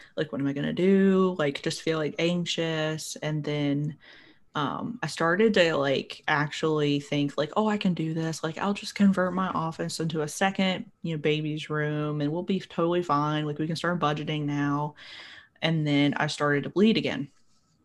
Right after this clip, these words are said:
And I was like, it was almost, like, verbatim what happened the first time. And so this one was probably between, like, six and seven weeks. So, um,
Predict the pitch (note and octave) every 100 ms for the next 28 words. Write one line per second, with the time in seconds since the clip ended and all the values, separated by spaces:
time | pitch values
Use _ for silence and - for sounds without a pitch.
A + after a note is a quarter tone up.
0 | _ _ _ _ G3 F3+ E3 D#3+ D#3 D3+
1 | C#3+ D#3+ F3 F3 - E3+ F3 E3 D#3+ -
2 | D#3+ D3+ - D3+ D3+ - D#3 D#3+ D#3 -
3 | - E3+ - _ _ - D3+ - - -
4 | - - - - - - - - - E3
5 | D#3 D3+ D3+ D3+ D3+ - - - - -
6 | - - - G3+ - C4+ A#3+ G#3 - F3
7 | F3 F3 D#3+ - D#3 - E3 D#3 D#3 D3+
8 | D3+ - E3 D#3 - D#3+ D#3 F3 F3 -
9 | D#2 F3 G#3+ A#3+ B3+ B3 - - - -
10 | - - - _ - - E3+ D#3+ D#3+ D#3
11 | D#3 - D#3+ D3+ C#3+ D3